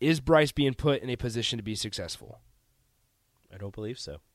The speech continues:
Speaker 1: Change that. You have to try to change that.
Speaker 2: You have a
Speaker 1: And right now you're
Speaker 2: five-star.
Speaker 1: sitting six and twelve. And if you're still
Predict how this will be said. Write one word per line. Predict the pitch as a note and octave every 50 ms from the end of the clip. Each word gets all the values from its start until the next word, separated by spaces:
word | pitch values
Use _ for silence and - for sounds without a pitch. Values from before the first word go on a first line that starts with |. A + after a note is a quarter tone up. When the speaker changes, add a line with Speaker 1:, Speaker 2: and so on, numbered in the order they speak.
| _ _ _ _ _ _ _ _ _ _ _ _ _ _ _ _ _ _ _ _ _ _ _ _ _ _ _ _ _ _ _ _ _ _ _ _ _ _ _ _ _ _ _ _ _ _ _ _ _ _ _ _
Speaker 1:
Change | - - D3 C#3+ C3 A#2 -
that. | - D#2 - - - - - _ _ _ _ _ _ _ _ _ _ _ _
You | G#2+ A2+
have | - A#2+ B2+
to | A#2 B2
try | - - C3+ A#2+
to | A2+
change | G#2+ - - G#2 G2+ F2+ -
that. | - - - G#2 G2
Speaker 2:
You | F#2+ F2+ -
have | - A2 A2+ B2
a | C3
Speaker 1:
And | F3+ F3
right | F3 F3 - -
now | F#3 F#3+
you're | F3+ F3 D#3+
Speaker 2:
five-star. | -
Speaker 1:
sitting | - G3+ E3 D3+
six | - - G3 F3+ -
and | D#3 C3+
twelve. | - B2+ E3 E3+ D#3 C3+ C3 A#2+ - - _ _ _ _ _ _ _ _ _ _ _ _ _ _ _ _ _ _ _ _ _ _ _ _ _
And | F#3+ F3+ D#3+
if | C#3+ -
you're | E3 F3+ F3+
still | - - - - F#3+ F#3+ F#3 F3+ D#3+ -